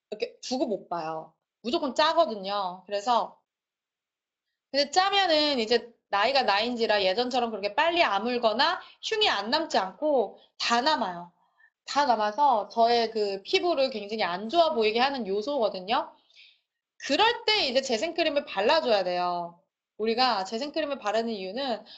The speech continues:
얼굴에 있던 흉터나 약간 지금 죽어있던 세포를 살리기 위해서 재생크림 발라주는데, 제가 이게 이것 좀 꼭 좀 들어오라고, 좀 어디서 이렇게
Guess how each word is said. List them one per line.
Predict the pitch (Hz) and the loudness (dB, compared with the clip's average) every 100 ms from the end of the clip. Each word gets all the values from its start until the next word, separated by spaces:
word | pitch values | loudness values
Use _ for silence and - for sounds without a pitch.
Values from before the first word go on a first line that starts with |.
| - | -8
얼굴에 | - 226 247 330 269 | 0 2 2 2 2
있던 | 233 233 233 | 0 0 0
흉터나 | 349 349 339 294 285 320 359 370 - - - | -4 -4 0 0 2 2 0 -4 -16 -16 -4
약간 | 208 233 226 | -2 0 -2
지금 | 226 208 | -4 -8
죽어있던 | - 214 254 254 240 | -10 -2 0 2 0
세포를 | 240 349 349 320 | 0 0 0 0
살리기 | 330 392 403 349 269 | 0 0 2 2 2
위해서 | 226 220 | 0 -2
재생크림 | 214 196 208 214 220 | -8 -10 -8 -6 -6
발라주는데, | 202 180 196 196 185 208 269 220 - - - - | -6 -4 -4 -6 -8 -2 0 0 -4 -16 -20 -4
제가 | 285 294 | 0 2
이게 | 233 220 247 247 240 | 2 2 4 4 4
이것 | 220 330 359 | 4 2 2
좀 | 302 381 | 0 2
꼭 | 494 494 | 2 2
좀 | 403 | 0
들어오라고, | - 294 339 233 202 180 185 180 | 2 6 6 6 4 2 0 -2
좀 | 180 202 | -2 -2
어디서 | 196 220 220 | -2 2 0
이렇게 | 202 196 | 2 -2